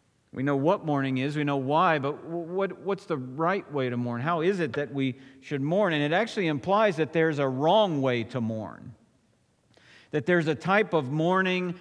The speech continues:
sadness, sorrow, and grief that Jesus isn't actually looking for here.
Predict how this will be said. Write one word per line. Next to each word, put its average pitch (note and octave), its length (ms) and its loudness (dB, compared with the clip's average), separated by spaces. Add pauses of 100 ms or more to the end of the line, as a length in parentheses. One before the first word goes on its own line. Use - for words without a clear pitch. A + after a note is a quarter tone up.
sadness, F3 840 2 (160)
sorrow, E3+ 800 2 (160)
and C#3 260 0
grief D#3+ 460 2 (500)
that D#3 240 -2
Jesus E3 560 0
isn't F3+ 360 0
actually D3+ 600 0
looking D#3 380 0
for A#2 280 -4
here. G2 460 -10